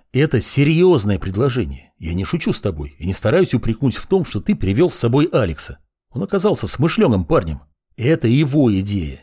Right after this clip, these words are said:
сделать здесь отель, или, как ты говоришь, хостел, и перемещать посетителей с Земли. «Вы успели подружиться в мое отсутствие. Хорошо, только мне ваша идея не интересна». Он упорно стоял на своем. «Да при чем здесь интерес?»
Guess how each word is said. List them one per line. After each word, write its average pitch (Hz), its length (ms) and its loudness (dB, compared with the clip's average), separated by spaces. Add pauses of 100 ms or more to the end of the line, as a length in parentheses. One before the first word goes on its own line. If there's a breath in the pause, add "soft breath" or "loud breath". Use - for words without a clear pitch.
сделать 92 380 -2
здесь 117 300 -2
отель, - 480 -8
или, 190 240 -4
как - 180 -2
ты 113 80 0
говоришь, 104 420 0
хостел, - 600 -2
и 185 100 -6
перемещать 190 540 2
посетителей 87 580 -4
с 76 60 -6
Земли. 107 340 0 (500)
«Вы 104 300 0
успели 165 420 2
подружиться 151 600 0
в - 100 -6
мое 101 240 4
отсутствие. - 540 -6 (240)
Хорошо, - 680 -4 (260)
только 139 300 0
мне 147 220 2
ваша 104 360 2
идея 98 300 -2
не 104 160 2
интересна». - 560 -2 (480)
Он 175 280 2
упорно 147 500 2
стоял 110 420 2
на 98 100 -2
своем. 87 440 -4 (540)
«Да 143 220 2
при 208 300 -2
чем 220 380 2
здесь 165 400 0
интерес?» 170 680 0